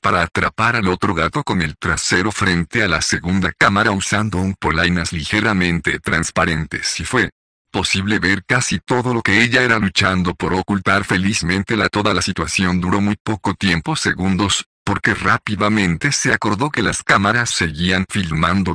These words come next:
Se atrapó al gato de otra manera. Los demás, la gente encuentra claramente la situación impactante y vergonzoso. Pero espero esto ha servido de lección. No use pantalones transparentes reconfortados por público. A lo largo de nuestra vida hemos sido enseñó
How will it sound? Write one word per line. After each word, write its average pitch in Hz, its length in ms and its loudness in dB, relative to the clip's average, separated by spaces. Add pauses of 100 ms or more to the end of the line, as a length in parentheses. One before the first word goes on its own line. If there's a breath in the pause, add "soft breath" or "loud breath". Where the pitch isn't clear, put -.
(140)
Se - 160 0
atrapó 90 480 0
al 78 100 -2
gato 82 380 2
de 110 120 2
otra 82 300 0
manera. 92 400 0
Los 92 220 0
demás, 90 400 0
la 104 100 2
gente 95 480 -2
encuentra 92 580 -2
claramente 98 720 2
la 85 120 0
situación 85 720 -2
impactante 92 640 -2
y 90 80 0
vergonzoso. 78 720 -2 (220)
Pero 104 200 2
espero 117 460 0
esto 110 300 0
ha 87 80 2
servido 90 480 -2
de 85 100 0
lección. 104 560 0
No 98 140 0
use 107 260 -4
pantalones 98 720 0
transparentes 82 880 -2
reconfortados 87 960 -2
por - 240 -2
público. 113 560 0
A 110 60 4
lo 90 120 0
largo 90 320 2
de 87 120 0
nuestra 82 340 0
vida 98 240 2
hemos 98 240 2
sido 135 320 0
enseñó 92 460 -2